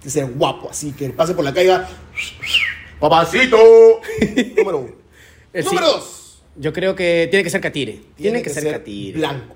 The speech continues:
Speaker 1: O sea, de esos que cuando tú caminas por la calle dices, "No, ese tiene, ese tiene derechos. No, sí, ese viene de alta alcurnia". Por favor. Número tres.
Speaker 2: <laughs>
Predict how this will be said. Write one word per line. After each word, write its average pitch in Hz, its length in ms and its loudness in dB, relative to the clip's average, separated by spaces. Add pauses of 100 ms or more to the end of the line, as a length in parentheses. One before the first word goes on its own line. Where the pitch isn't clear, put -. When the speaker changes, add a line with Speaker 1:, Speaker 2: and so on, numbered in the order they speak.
(120)
Speaker 1:
O - 20 -20
sea, 139 200 -10
de 151 80 -6
esos 170 180 -8
que 135 120 -16
cuando 127 300 -14
tú 151 140 -16
caminas 175 300 -6
por 147 100 -10
la 135 60 -10
calle 151 100 -4
dices, 165 160 -8
"No, 240 340 -2
ese 220 160 -6
tiene, 185 180 -8
ese 233 260 2
tiene 180 180 -6
derechos. 143 420 -2 (400)
No, 143 200 -4
sí, 147 220 -6
ese 147 140 -6
viene 147 200 -4
de 143 60 -2
alta 143 180 -4
alcurnia". 139 420 -4 (500)
Por - 100 -14
favor. 120 220 -6 (280)
Número 302 360 4
tres. - 680 -2 (260)
Speaker 2:
<laughs> - 140 0